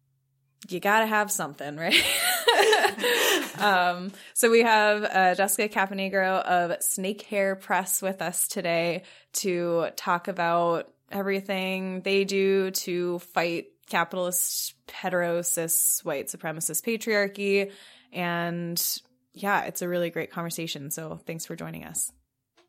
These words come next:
So we're here in the podcast loft today with Jessica Caponegro, who is an owner of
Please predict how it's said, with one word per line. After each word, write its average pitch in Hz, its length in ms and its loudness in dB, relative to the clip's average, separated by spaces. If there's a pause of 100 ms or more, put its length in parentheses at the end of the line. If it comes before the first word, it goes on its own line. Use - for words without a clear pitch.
(2000)
So 220 280 2
we're 220 140 2
here 220 400 2
in 220 300 -2
the 226 40 -2
podcast 196 720 -4
loft 180 500 -4
today 190 600 0
with 185 580 0 (220)
Jessica 226 600 4
Caponegro, 202 1000 2
who 190 340 0
is 180 200 0
an 190 160 -4
owner 190 380 0
of 185 500 -2